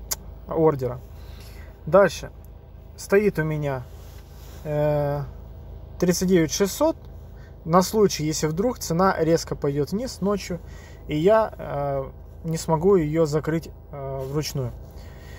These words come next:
Сейчас на данный момент у меня доллар, а, тридцать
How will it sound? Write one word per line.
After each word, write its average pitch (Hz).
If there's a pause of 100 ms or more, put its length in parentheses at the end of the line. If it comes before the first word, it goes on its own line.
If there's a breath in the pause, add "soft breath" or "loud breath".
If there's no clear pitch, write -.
(140 loud breath)
Сейчас 202
на 175
данный 202
момент 175
у 147
меня 170
доллар, 151 (560 loud breath)
а, 139
тридцать 220